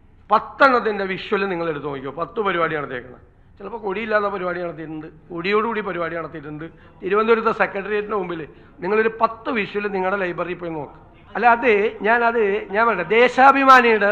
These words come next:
റിപ്പോർട്ടറും ദേശാഭിമാനിയും കൈരളി ഒന്നും തീരുമാനിക്കണ്ട. അത് ഞാൻ പറഞ്ഞു, കൃത്യമായിട്ട് പറഞ്ഞു. അത് ഞങ്ങളുടെ പാർട്ടി തീരുമാനിക്കും, ഞങ്ങളുടെ മുന്നണി തീരുമാനിക്കും. ആ, എങ്ങനെ? ആ, ഇത് ആ ചോദ്യം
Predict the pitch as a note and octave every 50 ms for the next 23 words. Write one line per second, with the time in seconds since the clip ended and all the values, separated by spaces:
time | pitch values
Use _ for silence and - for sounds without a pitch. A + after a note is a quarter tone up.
0 | G3 F3+ - - F3+ F3 F3+ D3+ D#3 E3 E3 E3+ - - - D#3 D#3+ E3 E3+ E3
1 | - G3+ G3 G3+ G#3 G#3 G3 F#3 E3 D#3 D#3 D#3 F3 - - - - - - F#3
2 | E3 F#3 F#3 G3+ G#3 G3+ F#3+ G3 F#3 F3 - G3 F#3+ G#3 G#3+ G3 G3 F3 E3+ D3+
3 | C3+ B2+ A#2+ - - - - - - F#3 G#3+ B3 C#4 C#4 D4+ C#4+ A#3 A#3+ C4+ C4+
4 | - A#3 A3+ A3+ B3+ C4 C4+ A#3 - - A3 - - - D4+ C#4 C4+ B3 A#3 A3+
5 | F#3 F#3 D#3+ D3+ C#3 D3+ F#3 B3+ C4+ - - - - - - - D#3+ F#3+ G3+ C#4+
6 | C4+ A3 G3 G3 G#3+ B3 C#4+ - - A#3+ A3+ A#3 A#3 - C4 C4 C#4 A#3+ A3+ A3
7 | G#3+ G#3 G#3 F#3+ F#3+ A#3 A#3 G#3 G3+ A3 A#3+ B3+ A#3+ B3+ C4 C4+ D4 D4+ D4+ C4
8 | A#3+ G3+ G3 F#3 E3 D3 - - - - - - - - - - - - - -
9 | B3+ D4 D4+ D4+ D4 C#4+ C#4+ C#4+ C#4+ C4+ C#4 - - - - - C4 E4+ E4+ -
10 | - - - - - - - B3+ E4+ E4 - - G#3 G3+ C4+ - - - B3+ A#3+
11 | B3+ B3 C4+ C#4+ B3+ G3+